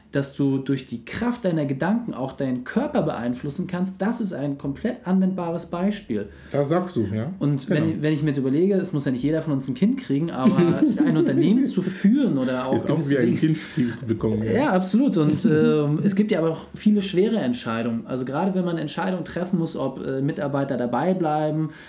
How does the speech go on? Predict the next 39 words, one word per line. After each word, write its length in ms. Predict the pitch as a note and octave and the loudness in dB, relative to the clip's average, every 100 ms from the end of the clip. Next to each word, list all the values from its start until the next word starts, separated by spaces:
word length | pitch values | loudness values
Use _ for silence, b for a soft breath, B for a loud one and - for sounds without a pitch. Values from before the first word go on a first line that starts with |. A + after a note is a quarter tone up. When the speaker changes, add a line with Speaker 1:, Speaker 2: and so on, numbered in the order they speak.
| B | B
Speaker 1:
ob 160 | - C#3 | -6 -2
man 80 | C#3 | 0
neue 240 | C#3 D3 | 2 2
hinzuholt 760 | C#3+ C3+ F#3+ G#3+ F#3 F#3 F3 | 0 0 0 2 2 0 0
oder 220 | F3 C#3+ C#3+ | -2 -2 0
wenn 80 | |
man 100 | D3 | 0
auch 80 | C#3+ | -2
einen 100 | C#3 | -2
großen 380 | C3 C#3+ D3 C#3 | -2 -2 -2 -4
Deal 320 | - G3 G#3+ | 0 2 2
abwickeln 540 | G3 F3 - E3 E3 D#3 | 0 -4 -4 -2 0 0
muss, 280 | D#3+ D#3+ | 0 -2
äh, 140 | - C#3 | -4 -2
der, 160 | C#3 | -2
der 140 | C#3 C#3+ | -2 -6
viele 340 | - G3+ G3 | -2 0 0
Fallstricke 720 | F#3 - E3 G3+ - F3 F3 | -2 -4 -4 -4 -4 -2 -2
hat, 160 | D#3+ F3+ B B B B - | -4 -6 B B B B -4
muss 220 | C#3 D#3+ | -2 0
man 120 | F#3 | 0
ja 80 | E3 | 0
auch 100 | D#3 | -2
einen 120 | D#3+ | -4
klaren 260 | - D3+ C#3+ | -4 -4 -4
Kopf 200 | F3 F3 | -4 -4
bewahren. 260 | A#2 G#2+ A#2 | -2 0 -2
Ich 100 | - | -4
glaube, 220 | C3 B2+ | -4 -2
dafür 420 | C3 F#3 G3 F#3+ | -2 -2 -2 -4
ist 80 | E3+ | -4
es 220 | C#3+ - | -8 -6
Speaker 2:
Die 60 | - | -2
Speaker 1:
extrem 80 | C3 | 0
Speaker 2:
Meditation 580 | B2+ - E3+ F#3 C#3 C3+ | 0 0 2 2 2 2
Speaker 1:
wichtig. 60 | |
Speaker 2:
sehr 160 | B2+ F3+ | 2 0
wichtig, 280 | - - A2 | -2 -6 -2
ja. 160 | G#2+ | -2